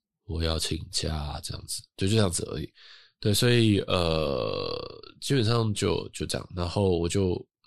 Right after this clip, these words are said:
反正他们就有关心我，今天早上有关心，礼拜五早上就关心我，就问我说，“哎，呃，你感觉如何啊？”这样，我就说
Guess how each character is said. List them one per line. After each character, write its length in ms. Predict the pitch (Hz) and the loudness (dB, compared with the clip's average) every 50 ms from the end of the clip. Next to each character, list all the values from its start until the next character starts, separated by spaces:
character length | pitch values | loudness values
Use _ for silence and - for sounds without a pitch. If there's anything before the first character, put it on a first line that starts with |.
| - _ _ | -20 _ _
反 60 | - | -4
正 100 | 101 95 | -2 0
他 100 | 95 104 | 0 2
们 80 | 110 107 | 2 2
就 100 | 95 104 | 2 0
有 60 | 82 | 0
关 220 | - - 85 80 78 | 0 0 0 0 0
心 200 | - - 76 76 | -2 -4 -4 -4
我， 120 | 78 69 - - | -4 -6 -6 -4
今 60 | - | -4
天 120 | 90 87 | -4 -2
早 120 | 87 85 80 | -2 -4 -4
上 100 | 82 85 | -4 -4
有 60 | 78 | -6
关 220 | 78 - - 76 | -6 -8 -8 -8
心， 120 | 78 80 - | -6 -6 -4
礼 80 | 85 | -2
拜 100 | 80 98 | 0 0
五 100 | 92 85 | 0 0
早 120 | 82 82 80 | -2 -4 -6
上 80 | 80 | -6
就 80 | 80 76 | -6 -6
关 160 | - 82 78 | -6 -6 -6
心 180 | 76 - 80 87 98 | -6 -6 -6 -8 -10
我， 120 | - - - _ _ _ _ _ _ _ _ _ _ _ _ _ _ _ _ - - | -12 -14 -16 _ _ _ _ _ _ _ _ _ _ _ _ _ _ _ _ -6 0
就 120 | - 113 | 4 6
问 120 | 110 107 92 | 6 6 6
我 60 | 85 | 4
说 160 | - - 98 - - | 4 2 2 2 2
，“哎， 100 | 110 - - - - - - - - _ _ _ _ _ _ _ _ - | 0 0 -4 -10 -18 -18 -20 -20 -20 _ _ _ _ _ _ _ _ -4
呃， 640 | 92 85 82 82 87 87 - - - 78 76 - - | -2 -2 -2 -2 -4 -4 -6 -6 -8 -8 -8 -6 -4
你 120 | 95 87 | -2 -2
感 180 | 85 - 90 85 | -2 0 0 0
觉 120 | - 95 | 2 2
如 140 | 95 98 101 | 2 4 4
何 300 | 117 127 117 110 101 98 | 4 2 2 2 2 4
啊？” 200 | 98 98 98 101 98 | 4 4 4 2 2
这 80 | 101 | 2
样， 100 | 90 85 | 2 2
我 120 | 82 80 82 | 0 0 -2
就 80 | 92 | -2
说 240 | 98 - - 98 95 | -2 0 0 0 0